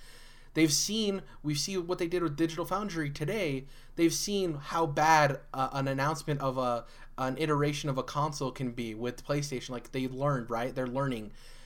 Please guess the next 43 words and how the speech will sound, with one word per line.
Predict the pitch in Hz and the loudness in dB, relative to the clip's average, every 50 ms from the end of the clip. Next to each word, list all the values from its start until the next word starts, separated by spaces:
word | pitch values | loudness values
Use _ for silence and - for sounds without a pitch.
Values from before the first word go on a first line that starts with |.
| - - - - - - | -18 -20 -20 -20 -20 -18
Here's | - - 240 254 262 220 | -4 0 4 4 4 4
the | 240 220 | 4 2
thing. | 214 - 170 127 110 95 - - - - - - - - - - - - - | 2 2 0 0 0 -4 -10 -16 -16 -18 -18 -18 -18 -20 -20 -20 -20 0 2
If | 180 170 - | 2 2 4
they | 196 190 | 4 4
have | 175 - 214 240 254 294 | 4 4 0 0 0 0
an | 269 | 0
event | 247 202 208 214 208 | 0 0 0 -2 -2
before | - 202 - - 190 180 180 175 - | -4 -8 -2 0 2 2 2 0 -2
E | 156 175 185 | -6 -6 -6
three | - - 151 143 143 143 139 147 190 202 - - - - - | -6 -4 -2 0 2 2 2 0 -2 -4 -10 -18 -20 -16 -2
to | - 190 165 | 0 0 2
name | 165 156 151 160 175 175 | 2 2 2 2 0 0
the | 170 | -2
console, | - - 160 147 156 147 - 170 160 147 | -2 0 0 0 0 -2 -2 -4 -2 -2
show | 147 - - 165 160 160 156 | -2 0 0 2 2 4 4
it | 147 | 4
off, | 139 139 147 156 151 - - | 4 4 4 2 0 -4 -4
and | 143 143 139 | -4 -2 -2
give | 143 131 | -2 -2
a | 127 | -4
price, | 127 - - 147 160 196 220 - - - - - - - - - - - - - | -6 -2 0 0 2 2 -2 -4 -8 -10 -14 -18 -20 -20 -20 -20 -20 -20 -4 2
I | 170 190 | 4 4
think | 196 240 233 196 190 | 4 4 0 0 2
you | 202 | 4
have | 196 190 180 | 4 4 4
a, | 170 147 143 - | 2 0 0 -2
a, | 139 143 143 143 143 - - | 0 0 0 0 -2 -4 -4
a | 143 139 | -4 -4
probability | 139 - - 180 175 175 180 156 143 156 160 165 160 151 | -4 -4 2 2 2 2 2 0 0 0 0 2 2 0
of | 139 143 | 0 -2
it | 139 143 | -2 -2
being | 147 143 135 | -2 -2 -2
six | 143 - 147 143 - | -4 -6 -6 -6 -4
hundred | 151 135 127 120 | -4 -4 -2 -2
dollars. | 120 117 113 101 95 - - - - - - - - - - - - | -2 -4 -4 -6 -10 -12 -14 -14 -14 -16 -20 -20 -20 -20 -20 -8 -4
If | 175 175 175 | -4 0 4
they | 196 185 | 6 6
hold | 180 - - 196 220 220 196 | 6 6 4 2 2 4 2
off | 202 196 208 208 | 2 0 0 0
till | - 190 180 - | 0 -2 -2 -2
E | 170 175 165 | -4 -6 -8
three, | - 151 147 151 147 151 190 220 220 | -6 -4 -4 -2 -2 -2 -2 -6 -8